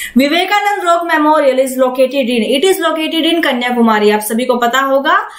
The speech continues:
विवेकानंद का जो रॉक मेमोरियल है वो कन्याकुमारी पे, कन्याकुमारी में स्थित है। कब बनवाया गया? उन्नीस सौ सत्तर के अंदर। ठीक है, डेट भी याद रखना, डेट भी एग्जाम में पूछी जाती है। उषा, तनु, निमी,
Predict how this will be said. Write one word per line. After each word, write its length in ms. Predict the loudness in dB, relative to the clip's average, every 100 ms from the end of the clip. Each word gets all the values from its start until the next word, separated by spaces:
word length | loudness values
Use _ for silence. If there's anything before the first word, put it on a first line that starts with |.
| -12 -2
विवेकानंद 760 | 0 0 -2 -2 -2 -2 -6 -4
का 240 | 0 0
जो 200 | 0 0
रॉक 240 | 2 0 0
मेमोरियल 600 | -2 0 0 0 0 0
है 220 | 0 0
वो 120 | 0
कन्याकुमारी 840 | 0 -2 0 0 -2 -2 0 2 0
पे, 300 | 0 0 0
कन्याकुमारी 800 | 2 2 2 2 0 0 0 0
में 200 | 0 -2
स्थित 360 | -4 -2 -2 0
है। 460 | 0 0 -6 -14 -14 -4
कब 80 | -2
बनवाया 460 | 0 0 0 2 0
गया? 300 | 0 0 -2
उन्नीस 460 | -2 0 0 0
सौ 100 | -2
सत्तर 460 | -2 -2 -2 0 0
के 160 | 0
अंदर। 380 | -2 0 0 0 0
ठीक 120 | 0
है, 60 |
डेट 400 | 0 0 0 0
भी 120 | -2 0
याद 220 | 0 -2
रखना, 200 | -2 0
डेट 320 | 2 2 2
भी 80 | 0
एग्जाम 300 | 0 0 0
में 160 | -2
पूछी 280 | -2 -2 0
जाती 340 | 0 -2 0 0
है। 260 | 0 -4 -6 -8 -8 -6 0
उषा, 380 | 2 2 2 0
तनु, 440 | 0 0 2 2
निमी, 600 | 4 4 4 2 0 -4